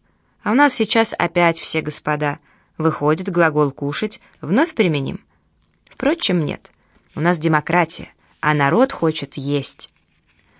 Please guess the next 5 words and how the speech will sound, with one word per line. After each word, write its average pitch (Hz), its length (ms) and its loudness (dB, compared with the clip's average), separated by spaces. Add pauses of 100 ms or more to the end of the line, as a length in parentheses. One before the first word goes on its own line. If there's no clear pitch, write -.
(960)
«Кушать 285 440 2
подано, 254 600 4
садитесь 185 640 0
жрать, 175 360 0
пожалуйста». 135 640 -4